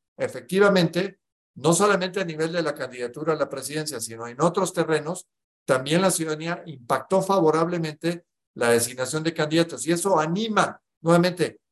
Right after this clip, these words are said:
en las tripas, en el corazón, anima a que las personas, digamos, "Yo con ese proceso electoral sí me sumo". Entonces, digamos, personas que hayan encabezado, por ejemplo, esfuerzos importantes en temas de salud,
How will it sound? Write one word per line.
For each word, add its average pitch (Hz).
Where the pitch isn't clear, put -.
en 123
las 127
tripas, 175
en 123
el 120
corazón, 139
anima 165
a 175
que 165
las -
personas, 151
digamos, 156
"Yo 156
con 131
ese 165
proceso 151
electoral 160
sí 160
me 151
sumo". 170
Entonces, 170
digamos, 175
personas 170
que 175
hayan 175
encabezado, 139
por 151
ejemplo, 156
esfuerzos 160
importantes 143
en 120
temas 147
de 113
salud, 127